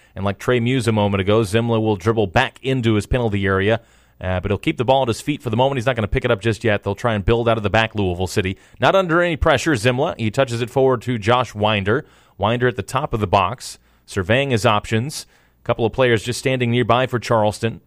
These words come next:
And so Winder sends it long all the way down to the other end. And the goalkeeper for Charleston, Trey Muse, will watch the ball roll past the inline. It'll be a goal kick here to the Battery. Thirteen and a half minutes gone by before a decent crowd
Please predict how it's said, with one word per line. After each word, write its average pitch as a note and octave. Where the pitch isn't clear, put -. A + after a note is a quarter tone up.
And F#2+
so G#2+
Winder A2
sends C3+
it C3+
long B2+
all A2
the A#2
way A#2
down A#2+
to G#2+
the G#2+
other A2+
end. A2
And F#2+
the G2
goalkeeper A#2
for G#2
Charleston, C#3
Trey A#2+
Muse, B2
will G#2
watch C3
the C3
ball B2
roll B2+
past B2
the A2+
inline. F#2+
It'll G2
be G2
a F#2+
goal A2+
kick C#3
here F#2
to B2
the G#2
Battery. A2
Thirteen A#2+
and A2+
a A2+
half C3
minutes A#2
gone G#2
by A2+
before D3+
a B2+
decent D#3
crowd E3